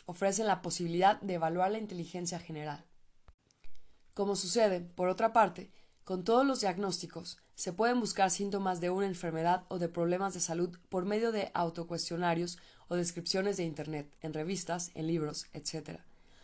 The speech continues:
Pero eso no tendrá nunca valor científico ni médico. Se trata de indicadores o pistas que siempre deben ser corroborados por especialistas. Los test de S I en internet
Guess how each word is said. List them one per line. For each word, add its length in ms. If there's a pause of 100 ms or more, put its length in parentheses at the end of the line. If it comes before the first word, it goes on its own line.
(200)
Pero 120
eso 100
no 140
tendrá 260
nunca 300
valor 260
científico 640
ni 140
médico. 480 (260)
Se 140
trata 260
de 80
indicadores 720
o 120
pistas 380
que 120
siempre 340
deben 240
ser 220
corroborados 640
por 180
especialistas. 840 (400)
Los 200
test 200
de 100
S 260
I 220
en 160
internet 480